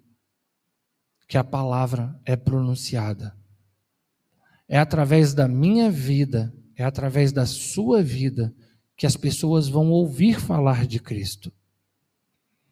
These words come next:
Quando a gente olha aqui para Romanos dez, a gente tem que olhar e,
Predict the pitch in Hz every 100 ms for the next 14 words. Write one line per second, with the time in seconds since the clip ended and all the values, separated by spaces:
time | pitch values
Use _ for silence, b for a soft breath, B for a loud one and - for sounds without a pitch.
0 | _ _ _ _ _ _ b b b -
1 | 127 143 165 160 165 165 170 185 185 175
2 | 151 190 196 - - 131 151 196 165 -
3 | - _ _ _ _ _ _ _ _ _
4 | _ _ _ - 135 175 - - 202 214
5 | 208 175 156 190 208 170 180 214